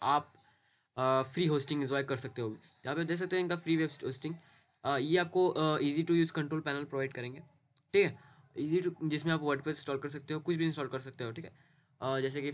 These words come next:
और प्लस इसमें आपको सब डोमेन ये सब बना सकते हो, ठीक है। तो हाँ, इनका प्रीमियम प्लान भी आता है, अ, पेड होस्टिंग, आप देख, एक मिनट देख लो इनका प्री होस्टिंग, अ, पेड होस्टिंग में क्या है। ऑलराइट, so या ये,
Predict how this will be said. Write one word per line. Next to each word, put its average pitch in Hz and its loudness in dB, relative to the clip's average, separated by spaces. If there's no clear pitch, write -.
और 139 0
प्लस 165 0
इसमें 175 -2
आपको 165 -2
सब 156 -2
डोमेन 156 0
ये 151 -4
सब 151 -6
बना 131 -2
सकते 120 -10
हो, 113 -4
ठीक - -6
है। 113 -12
तो 135 -2
हाँ, 127 -8
इनका 147 -4
प्रीमियम 165 -2
प्लान 175 0
भी 180 0
आता 175 0
है, 190 0
अ, 214 -18
पेड 123 -4
होस्टिंग, 151 -6
आप 123 -4
देख, 123 -8
एक 120 -12
मिनट 123 -10
देख 127 -8
लो 131 -6
इनका 127 -4
प्री 131 -10
होस्टिंग, 127 -12
अ, 117 -16
पेड 120 -4
होस्टिंग 127 -6
में 127 -10
क्या 127 -4
है। 143 -10
ऑलराइट, 156 -4
so 120 -4
या 123 -4
ये, 143 -2